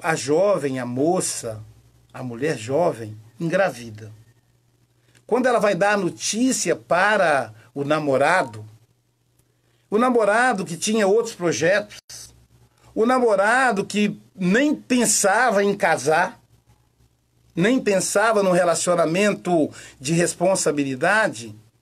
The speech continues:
se afasta da proposta. E aí ela começa a pensar como é que é carregar aquela criança sozinha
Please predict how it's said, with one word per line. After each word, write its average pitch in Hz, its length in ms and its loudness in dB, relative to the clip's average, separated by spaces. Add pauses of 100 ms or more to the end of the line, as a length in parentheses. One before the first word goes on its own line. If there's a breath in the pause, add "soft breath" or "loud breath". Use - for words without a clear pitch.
(400)
se - 180 -4
afasta - 680 0
da 202 160 0
proposta. 190 920 -2 (2250 soft breath)
E 190 120 -2
aí 220 200 2
ela 262 140 4
começa 240 420 0
a 220 60 0
pensar 202 760 0 (300 soft breath)
como 214 160 0
é 262 60 2
que 233 160 0
é 240 60 2
carregar 214 400 0
aquela 220 220 0
criança 214 520 0
sozinha 190 960 -2